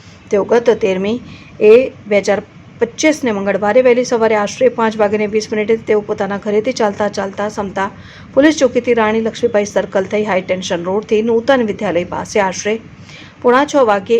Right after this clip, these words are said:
એક કાળા કલરની ટી-શર્ટ અને કાળા રંગનું પેન્ટ અને માસ્ક પહેરેલો એક ઈસમ મહિલા પ્રોફેસરની પાછળ ઉતાવળે ચાલીને પીછો કરી રહ્યો હતો.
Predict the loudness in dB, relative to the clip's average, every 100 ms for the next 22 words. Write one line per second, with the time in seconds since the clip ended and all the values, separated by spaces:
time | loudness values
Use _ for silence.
0 | 0 -4 -2 -4 -4 -4 -4 -4 -6 -8
1 | -6 -4 -2 -4 -4 -4 -2 -4 -6 -4
2 | -2 0 0 0 0 -2 -4 -4 -2 0
3 | 0 0 -2 -4 -6 -2 -2 -4 -10 -20
4 | -20 -8 2 6 6 4 2 0 -2 -2
5 | -2 0 2 2 2 0 2 0 0 -2
6 | -4 -6 -4 -4 -2 0 2 2 0 -2
7 | -2